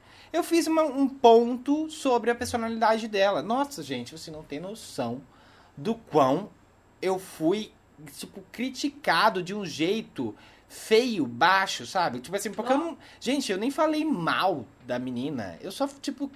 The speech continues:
citei um ponto, mas vieram pessoas fazendo comparações bizarras, bizarras. Eu falei assim, gente,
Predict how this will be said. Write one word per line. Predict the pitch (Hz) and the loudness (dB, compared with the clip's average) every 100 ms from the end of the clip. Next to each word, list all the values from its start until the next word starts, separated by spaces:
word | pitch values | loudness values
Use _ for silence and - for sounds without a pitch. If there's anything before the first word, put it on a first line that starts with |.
| - _ - | -14 _ -12
citei | 269 269 214 | -8 -4 -4
um | 240 285 | -4 -6
ponto, | - 160 160 202 - | -4 -2 -2 -4 -6
mas | 160 214 | -4 -4
vieram | 233 180 196 196 | -2 -2 -2 -4
pessoas | 165 - - 143 165 107 101 - - - - - | -6 -8 -4 0 0 -2 -8 -16 -20 -20 -20 -4
fazendo | 175 185 214 - - - - _ _ _ _ | -2 -2 -6 -8 -20 -20 -20 _ _ _ _
comparações | - 185 202 208 214 208 | -4 2 2 0 -4 -6
bizarras, | 170 160 247 208 143 143 151 160 117 110 98 90 - | -6 -8 -8 -8 -2 2 2 2 -4 -4 -4 -6 -14
bizarras. | 123 185 165 135 170 185 143 | -14 -12 -12 -2 2 2 2
Eu | 143 | -2
falei | 160 185 | -6 -8
assim, | 196 | -8
gente, | 165 208 190 - - 104 | -6 -6 -6 -10 -12 -14